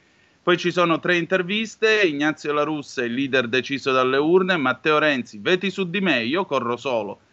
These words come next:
E poi lo sfogo di Brunetta, "Mi chiamano tappennano, soffro da una vita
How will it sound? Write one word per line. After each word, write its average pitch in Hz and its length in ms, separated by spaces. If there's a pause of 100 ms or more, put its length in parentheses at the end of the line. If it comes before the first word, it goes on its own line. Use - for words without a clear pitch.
(160)
E 185 140
poi 190 180
lo 160 120
sfogo 160 340
di 160 120
Brunetta, 160 500
"Mi 135 100
chiamano 147 400
tappennano, 165 720
soffro 139 380
da 139 100
una 170 200
vita 110 440